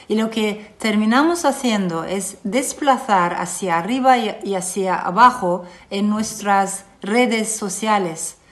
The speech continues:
Solo miramos información, le echamos un vistazo, pero realmente no se queda con nosotros, realmente no toca nuestros corazones, y esto es un problema.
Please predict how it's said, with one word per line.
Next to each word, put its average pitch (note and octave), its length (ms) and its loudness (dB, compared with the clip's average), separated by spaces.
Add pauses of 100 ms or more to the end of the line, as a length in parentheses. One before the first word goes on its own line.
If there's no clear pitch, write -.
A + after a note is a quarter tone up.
(180)
Solo C#4+ 360 0
miramos B3+ 760 4
información, F3+ 920 -8 (260)
le A3 180 -4
echamos C4+ 680 2
un C4+ 200 -2
vistazo, A#3 800 0 (280)
pero A3+ 240 -4
realmente B3+ 600 2
no C#4+ 100 -4
se C#4 260 -8
queda C#4+ 400 2
con F#3 180 -4
nosotros, E3 680 -10 (160)
realmente A#3 640 2
no A#3 200 -2
toca A#3 500 -2
nuestros F3+ 500 -8
corazones, F#3+ 920 -2 (240)
y - 100 -2
esto G3+ 300 -2
es B3 280 -2
un A#3+ 260 0
problema. G#3+ 680 -2